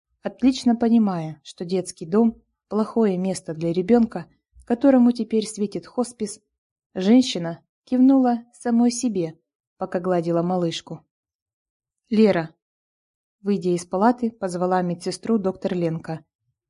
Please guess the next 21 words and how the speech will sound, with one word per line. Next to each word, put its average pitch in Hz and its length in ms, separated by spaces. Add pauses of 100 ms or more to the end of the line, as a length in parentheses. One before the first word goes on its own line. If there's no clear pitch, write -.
(260)
«Запроси, 220 420
пожалуйста, 185 580
контролирующие 190 880
органы 190 540
об 175 320 (560)
удочерении». 185 880 (1040)
«Вы...» 175 580 (640)
Немолодая 190 600
женщина 220 460
потеряла 190 520
дар 175 280
речи, 240 480 (200)
коснувшись 208 640
рукою 190 440
губ. 165 280 (880)
«Вы 202 200
хотите 190 500
её? 180 460 (460)
Но 196 260
она 175 280
же...» 175 240